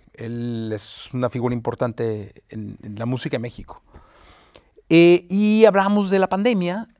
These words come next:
y él mencionaba que, eh, las civilizaciones o sociedades aprenden de las grandes tragedias, ¿no? Guerras, pestes, pandemia. Pero que tenía una sensación de que esta pandemia no nos había dejado clara la lección.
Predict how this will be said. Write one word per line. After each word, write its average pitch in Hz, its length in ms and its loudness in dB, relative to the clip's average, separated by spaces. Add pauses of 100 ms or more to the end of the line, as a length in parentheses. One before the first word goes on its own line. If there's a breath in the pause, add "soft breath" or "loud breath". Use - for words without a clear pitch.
(240)
y 143 180 -2
él 151 140 -2
mencionaba 160 680 -4
que, 127 500 -8 (220)
eh, 113 580 -6
las 113 220 -8
civilizaciones 123 1300 -12
o 113 60 -14
sociedades 113 680 -12 (880 soft breath)
aprenden 175 540 0
de 156 80 0
las 117 160 -6
grandes 143 360 -6
tragedias, 143 600 -8
¿no? - 120 -14
Guerras, 120 420 -8
pestes, - 540 -14
pandemia. - 340 -20 (1040 soft breath)
Pero 165 300 2
que 156 400 0 (400)
tenía 170 300 0
una 208 180 2
sensación 175 760 0
de 196 120 0
que 175 80 -4
esta 156 240 -4
pandemia 156 500 -4
no 160 120 -6
nos 165 200 -8
había 139 200 -4
dejado 147 360 -6
clara 147 320 -4
la 135 140 -4
lección. 127 720 -10